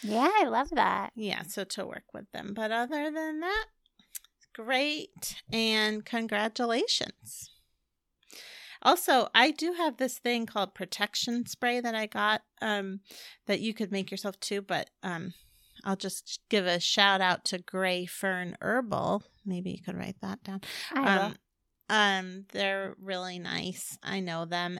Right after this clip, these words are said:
Speaker 2: and they make a lot of cool stuff. And I bought this protection spray from them,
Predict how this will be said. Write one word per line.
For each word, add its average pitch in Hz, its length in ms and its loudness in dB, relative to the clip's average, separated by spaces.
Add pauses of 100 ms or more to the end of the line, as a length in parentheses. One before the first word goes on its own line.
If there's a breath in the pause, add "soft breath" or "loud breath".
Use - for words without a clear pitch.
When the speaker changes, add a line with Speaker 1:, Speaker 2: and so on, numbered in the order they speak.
Speaker 2:
and 185 340 0
they 196 120 2
make 196 220 0
a 185 60 0
lot 180 240 4
of 175 220 -2
cool 170 280 -4
stuff. - 500 -2
And 185 320 0
I 202 180 6
bought 190 220 0
this - 160 -6
protection - 720 -2
spray 226 220 -2
from 214 280 -4
them, 208 260 0